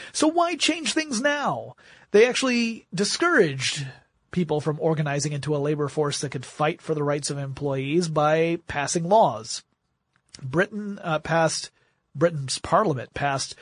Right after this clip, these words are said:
the Combination Acts of seventeen ninety-nine and eighteen hundred, and it actually made it illegal for workers to unionize.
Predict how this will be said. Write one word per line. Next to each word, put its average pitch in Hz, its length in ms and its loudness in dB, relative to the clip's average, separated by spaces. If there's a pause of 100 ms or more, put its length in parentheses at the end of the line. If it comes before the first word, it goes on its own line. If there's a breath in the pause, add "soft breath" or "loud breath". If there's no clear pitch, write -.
(220 loud breath)
the 156 100 -2
Combination 175 760 0
Acts - 540 -6 (320 soft breath)
of 135 140 -4
seventeen 175 480 0
ninety-nine 139 680 -4
and 135 220 -10
eighteen 143 380 -6
hundred, 131 500 -6 (400 loud breath)
and 165 100 0
it 160 80 4
actually 190 340 4
made 175 200 4
it 175 140 0 (120)
illegal 214 880 2
for 170 160 4
workers 156 540 2
to 156 140 -8
unionize. 147 840 -2